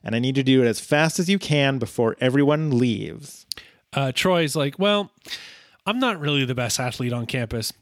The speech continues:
Speaker 2: It's Abed. I know you were letting me win, and I appreciate that." And Abed's like, "I just wanted you to be my friend." And then the dean's like, "Run!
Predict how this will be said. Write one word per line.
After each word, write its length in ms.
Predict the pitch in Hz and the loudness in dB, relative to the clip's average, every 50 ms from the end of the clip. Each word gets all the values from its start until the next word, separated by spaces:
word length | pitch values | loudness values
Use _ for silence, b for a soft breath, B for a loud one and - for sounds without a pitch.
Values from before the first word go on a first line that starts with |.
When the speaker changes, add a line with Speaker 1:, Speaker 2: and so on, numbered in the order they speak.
| _ | _
Speaker 2:
It's 180 | - 185 - - | -8 -6 -2 0
Abed. 460 | 160 147 135 117 120 117 110 113 117 - _ _ - | 0 0 0 -2 -4 -6 -6 -8 -10 -16 _ _ -8
I 100 | 151 170 | -4 0
know 120 | 180 196 | 0 2
you 120 | 185 175 160 | 2 2 2
were 80 | 156 | 2
letting 280 | 147 147 139 131 131 127 | 0 0 0 0 -2 -2
me 100 | 123 120 | -2 -2
win, 420 | 117 120 117 113 113 113 117 135 - - | -2 -2 -2 -4 -4 -6 -8 -12 -12 -8
and 120 | 165 151 | -4 -2
I 80 | 147 151 | 0 0
appreciate 580 | 165 160 - 180 165 143 - - 120 113 113 - | 0 0 0 0 0 0 0 -2 -2 -4 -4 -6
that." 240 | - 107 107 104 - _ - | -6 -6 -6 -8 -12 _ -8
And 80 | 147 | -6
Abed's 220 | 135 131 135 123 - | -4 -4 -4 -4 -4
like, 180 | 131 127 - - | -6 -6 -6 -6
"I 80 | - 165 | -6 -4
just 200 | 160 208 - - | -4 -2 -2 -2
wanted 260 | 214 202 190 180 160 | -2 -2 -2 -2 -2
you 80 | 175 175 | -2 -2
to 60 | 151 | -2
be 100 | 170 165 | -2 -2
my 160 | 156 151 151 | -2 -2 -4
friend." 440 | 139 - 147 127 113 104 101 - - _ _ _ _ _ _ - | -2 -2 -4 -4 -4 -6 -10 -14 -20 _ _ _ _ _ _ -4
And 160 | 156 151 151 | -2 -2 0
then 220 | 151 147 147 160 - _ _ _ _ - 185 147 156 _ _ | -2 -2 -2 -6 -10 _ _ _ _ -20 -20 -20 -20 _ _
the 140 | 156 139 160 | -4 -4 -2
dean's 240 | 147 175 170 165 - | 0 0 0 0 0
like, 140 | 165 151 B B B B B B | -2 -2 B B B B B B
"Run! 480 | 180 170 - 440 480 466 - 208 147 | 0 2 4 6 6 4 4 0 -4